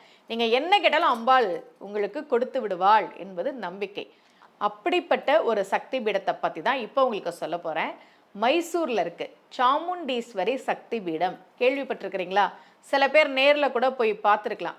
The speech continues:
பெண்களுக்கு சாமுண்டி அப்படின்னு பேர் வைப்பாங்க. சாமுண்டீஸ்வரி சக்தி பீடம். அது என்ன சாமுண்டீஸ்வரி அப்படின்னா, சும்பன், நிசும்பன் என்கிற இரண்டு அசுரர்கள்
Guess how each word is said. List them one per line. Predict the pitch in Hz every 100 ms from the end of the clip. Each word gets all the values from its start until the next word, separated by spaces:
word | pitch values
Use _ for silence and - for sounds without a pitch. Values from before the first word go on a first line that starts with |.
| _
பெண்களுக்கு | 269 320 349 277 247 277 -
சாமுண்டி | 247 262 269 240 208 233 196
அப்படின்னு | - 208 262
பேர் | 233 226
வைப்பாங்க. | 202 - 170 147 - _ _ -
சாமுண்டீஸ்வரி | 240 269 320 320 285 269 240 220
சக்தி | 247 320 - 226
பீடம். | 180 170 -
அது | 196 208
என்ன | 226 294 294 208 175 - - -
சாமுண்டீஸ்வரி | 214 233 247 196 185 - 151 180 180 -
அப்படின்னா, | 165 165 175 151 254 - _ -
சும்பன், | 339 370 381 359 359 381 294
நிசும்பன் | 226 - 277 240 233 220 156 - -
என்கிற | 214 202 233
இரண்டு | 359 349 233 196
அசுரர்கள் | 175 - 262 233 156